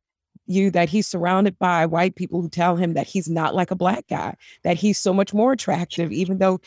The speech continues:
he is Black. And these are lots of microaggressions that slowly brainwash people to think that Black means dirty, uneducated, and less than. And that is what has happened to him.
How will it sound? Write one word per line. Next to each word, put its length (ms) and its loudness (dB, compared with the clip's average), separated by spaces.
he 260 0
is 300 2
Black. 420 -2
And 140 4
these 160 4
are 100 2
lots 260 0
of 60 0
microaggressions 1200 0
that 220 2
slowly 420 2
brainwash 720 0
people 280 -6
to 60 0
think 340 -2
that 220 2
Black 400 0
means 420 -2
dirty, 440 2
uneducated, 840 0
and 160 -2
less 280 -4
than. 360 -10
And 200 2
that 220 4
is 160 0
what 300 0
has 160 -6
happened 420 -2
to 80 -10
him. 320 -6